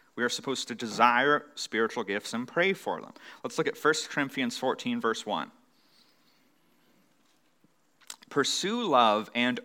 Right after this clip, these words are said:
earnestly desire the spiritual gifts, especially that you may prophesy." God doesn't tell you to desire anything he doesn't want you to pursue.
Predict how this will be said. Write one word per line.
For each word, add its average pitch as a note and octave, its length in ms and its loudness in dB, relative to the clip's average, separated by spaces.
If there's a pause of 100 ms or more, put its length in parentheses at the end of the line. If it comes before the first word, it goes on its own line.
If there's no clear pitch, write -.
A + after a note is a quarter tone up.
earnestly F3 880 2
desire A#2 1000 4 (100)
the A2 160 -6
spiritual A#2+ 640 0
gifts, - 640 -4 (240)
especially F3+ 840 2
that C#3+ 200 -2
you B2+ 120 -2
may B2 180 2
prophesy." - 580 0 (1300)
God G#3 300 6
doesn't E3 340 2
tell D3 240 0
you C#3+ 180 0
to B2 180 -6
desire B2 640 8
anything G#2 520 0
he D#3+ 120 -2
doesn't B2+ 480 2
want G#2+ 240 -2
you A2+ 140 -4
to C3+ 40 -6
pursue. D#3+ 640 2